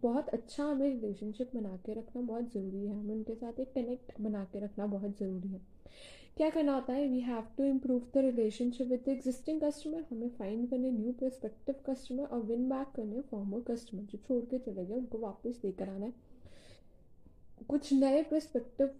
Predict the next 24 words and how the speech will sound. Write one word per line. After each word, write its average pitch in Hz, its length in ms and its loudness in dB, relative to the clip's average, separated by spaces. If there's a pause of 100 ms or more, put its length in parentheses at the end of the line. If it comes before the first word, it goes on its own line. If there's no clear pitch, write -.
कस्टमर्स 240 500 2
देख, 214 200 0
अ, 208 600 -2
करने 214 300 0
हैं 214 220 -4
और 220 80 2
एग्जिस्टिंग 240 600 0
कस्टमर्स 214 480 -2
के 220 120 -8
साथ 214 180 -8 (120)
रिलेशनशिप 196 640 -6
बना 185 220 -4
के - 180 -10
रखना - 300 -14
है। 180 60 -12 (1080)
इसमें 339 260 0
क्या 339 100 2
करते 262 240 0
हैं? 262 80 2
हम 262 40 2
कलेक्ट 262 380 0
करते 226 280 -2
हैं, 233 80 -2
ऑर्गेनाइज 220 460 -2